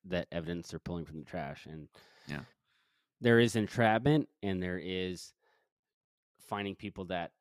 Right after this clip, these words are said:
Speaker 1: are asking, like, <sighs> again, th-, we can go on a whole fucking tangent about it, but
Speaker 2: There,
Speaker 1: basi-,
Speaker 2: yeah,
Speaker 1: basically,
Speaker 2: that's a
Speaker 1: like,
Speaker 2: whole different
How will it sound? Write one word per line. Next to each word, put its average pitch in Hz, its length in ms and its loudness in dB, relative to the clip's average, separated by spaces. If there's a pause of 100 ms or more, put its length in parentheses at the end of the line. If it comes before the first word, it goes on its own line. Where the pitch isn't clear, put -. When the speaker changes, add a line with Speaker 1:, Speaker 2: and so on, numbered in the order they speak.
(180)
Speaker 1:
are 95 400 2 (120)
asking, 98 600 -4
like, 113 140 -12 (160)
<sighs> - 800 -20
again, 76 360 -18
th-, 95 200 -10
we 95 100 -8
can 82 120 -10
go 78 80 -6
on 65 80 -10
a 65 40 -14
whole 78 260 -16
fucking - 200 -18
tangent - 240 -20
about 101 140 -8
it, 82 60 -10
but 180 200 2
Speaker 2:
There, 202 160 8
Speaker 1:
basi-, 165 80 4
Speaker 2:
yeah, 104 200 4
Speaker 1:
basically, 123 240 0
Speaker 2:
that's 117 80 4
a - 20 -
Speaker 1:
like, - 20 4
Speaker 2:
whole 120 140 4
different 107 320 0